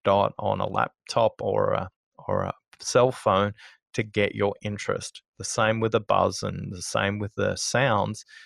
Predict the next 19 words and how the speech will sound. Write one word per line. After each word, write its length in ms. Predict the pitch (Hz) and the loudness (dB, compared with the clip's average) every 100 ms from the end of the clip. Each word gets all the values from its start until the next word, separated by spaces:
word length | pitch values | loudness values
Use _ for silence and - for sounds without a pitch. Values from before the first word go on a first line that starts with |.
| - _ | -20 _
when 180 | 104 95 | -2 0
they 140 | 92 | 0
send 400 | - 104 92 95 | 0 0 -2 -2
messages 540 | 98 92 104 98 101 - | -4 -4 -6 -6 -8 -8
to 160 | - | -8
you 260 | 98 95 92 | -6 -6 -6
as 160 | 92 98 | -8 -6
well. 360 | 101 95 95 - - - - _ - | -2 -2 -4 -10 -20 -20 -20 _ -4
I 80 | 104 | -2
was, 360 | 107 110 - - _ _ _ | 0 0 -4 -10 _ _ _
I 60 | 104 | -8
was 260 | 113 113 - - _ _ _ - | -4 -4 -6 -16 _ _ _ -10
hosting 800 | - 135 135 - 139 131 131 135 _ _ _ _ _ _ _ - | 0 4 4 2 -2 -2 -4 -10 _ _ _ _ _ _ _ -10
ten 500 | - 139 135 143 143 _ _ _ _ _ | -2 2 4 2 -4 _ _ _ _ _
small 280 | - - 117 | -10 2 2
business 360 | 123 107 107 95 | 4 0 0 -2
C 360 | - 110 107 | 0 0 2
E 40 | 98 | 4
Os 360 | 92 95 101 | 6 4 0